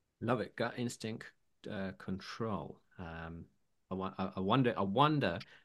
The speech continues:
how many people will, uh, embrace that idea. I think, I think it really does feel, uh, you know, like the way forward. But I, I, I love what you're talking about, the, the,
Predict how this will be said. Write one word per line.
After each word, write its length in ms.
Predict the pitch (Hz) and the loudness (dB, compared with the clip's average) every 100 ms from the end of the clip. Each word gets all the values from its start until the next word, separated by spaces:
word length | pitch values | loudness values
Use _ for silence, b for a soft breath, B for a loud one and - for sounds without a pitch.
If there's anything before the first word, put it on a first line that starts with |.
| b | b
how 200 | - 98 | 0 2
many 180 | 95 87 | 2 0
people 320 | 104 98 90 | -4 -4 -6
will, 320 | 92 85 80 - | -4 -4 -6 -10
uh, 120 | 87 87 | -12 -4
embrace 360 | 95 107 104 - | 0 2 0 0
that 140 | 90 | -4
idea. 360 | 85 92 87 67 | -4 -2 -4 -4
I 80 | - | -6
think, 200 | - - | -6 -6
I 60 | |
think 220 | 98 - - | -6 -8 -4
it 160 | 95 - | -6 -2
really 200 | 101 87 | -2 -2
does 340 | 87 92 - - _ _ - - | -2 -4 -4 -14 _ _ -14 6
feel, 380 | 156 110 78 - - | 8 8 4 -6 -14
uh, 580 | 82 80 76 78 76 78 | -12 -10 -10 -10 -10 -10
you 100 | 95 | -10
know, 120 | 117 143 _ _ _ - | -10 -12 _ _ _ -10
like 240 | - - 87 | -8 -8 -6
the 40 | |
way 120 | 76 | -6
forward. 280 | - 101 82 | -2 -2 6
But 260 | 180 151 - b b b b _ - | 10 10 8 b b b b _ -8
I, 120 | 113 135 | 0 2
I, 180 | 123 | 4
I 140 | 120 110 | 4 6
love 200 | 139 165 | 6 6
what 80 | - | 0
you're 80 | |
talking 240 | - 117 110 | 0 -2 0
about, 260 | 104 76 | 0 0
the, 460 | - 85 85 - - - | -2 -2 0 -4 -6 -6
the, 380 | 69 67 69 | -6 -6 -8